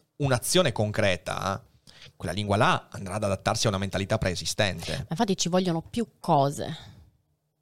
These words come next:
Speaker 2: Cioè, non si attribuisce il cambiamento cioè non si può pretendere un cambiamento a partire esclusivamente dalla lingua,
Speaker 1: Mhm.
Speaker 2: questo no,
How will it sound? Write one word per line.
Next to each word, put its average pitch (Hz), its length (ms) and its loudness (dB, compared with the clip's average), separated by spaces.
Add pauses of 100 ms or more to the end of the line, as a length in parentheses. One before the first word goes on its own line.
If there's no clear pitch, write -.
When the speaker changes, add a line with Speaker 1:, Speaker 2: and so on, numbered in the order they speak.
(100)
Speaker 2:
Cioè, - 220 -8 (880)
non 180 80 -2
si 196 100 0
attribuisce 202 500 2
il 156 100 0
cambiamento 165 1300 2 (600)
cioè 180 120 4
non 180 160 4
si - 200 0
può 185 300 6
pretendere 175 640 0
un 160 100 -2
cambiamento 160 640 0
a 147 40 -2
partire 151 400 0
esclusivamente 156 520 0
dalla 143 200 0
lingua, 147 460 -4
Speaker 1:
Mhm. 101 180 -8
Speaker 2:
questo 147 840 -2
no, 156 280 -4